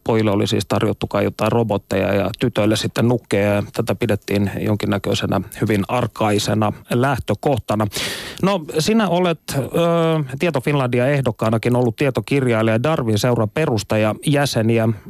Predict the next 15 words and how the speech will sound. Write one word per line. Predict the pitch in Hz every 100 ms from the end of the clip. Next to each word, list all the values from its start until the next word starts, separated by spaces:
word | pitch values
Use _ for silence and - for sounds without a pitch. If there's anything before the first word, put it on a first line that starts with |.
| -
et | 147 - -
mielestäni, | 160 139 127 113 - 113 117 107
ö, | - - 139 117
vaikuta | 139 143 117 123 - 117 107
ainakaan | - 113 117 113
teostesi | 127 113 110 110 101 -
pohjalta | 127 107 107
miltään | 123 135 110 107 104 - - - - -
kiihkoilijalta. | - 185 156 - 117 113 120 120 110 120 - - - -
Niin | 156 160 160 160
mikä | 170 202 - 170 -
sinun | 123 151 147
motiivisi | 165 190 139 107 110 110
tähän | 104 117 107 110 -
naistutkimus-, | 131 143 120 - 123 - 107 101 101 - -